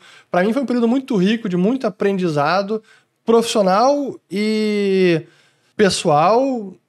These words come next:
intelectual também, porque foi quando eu comecei a estudar muito sobre economia e vi aquele, aquela situação toda insustentável. Talvez, essa, acho que essa é uma delas. Perguntas mais pessoais são sempre interessantes também, mas eu sempre,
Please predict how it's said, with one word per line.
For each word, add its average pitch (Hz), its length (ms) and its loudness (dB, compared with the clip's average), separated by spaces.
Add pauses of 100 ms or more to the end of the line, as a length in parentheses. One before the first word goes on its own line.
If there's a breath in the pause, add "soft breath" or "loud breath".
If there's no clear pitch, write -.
intelectual 185 600 2
também, 175 340 0
porque 180 300 -4
foi 170 140 -4
quando 175 140 -2
eu 170 60 -2
comecei 170 600 -2
a - 20 2
estudar 175 220 -4
muito 175 320 -4
sobre 165 240 -2
economia 151 640 -2
e 147 80 0
vi 151 180 -2
aquele, 151 460 -2
aquela 147 240 -2
situação 147 340 -6
toda 147 220 -4
insustentável. 147 880 -4 (720 loud breath)
Talvez, 220 500 -2 (140)
essa, 277 320 -8 (100)
acho 185 240 -4
que 208 120 -2
essa 196 380 2
é 175 180 0
uma 175 200 0
delas. 143 400 0 (300 soft breath)
Perguntas 277 440 2
mais 220 220 0
pessoais 208 440 0
são 226 160 -4
sempre 302 280 -6
interessantes 202 540 -2
também, 160 280 -2
mas 180 300 0
eu 175 220 2
sempre, 190 640 -2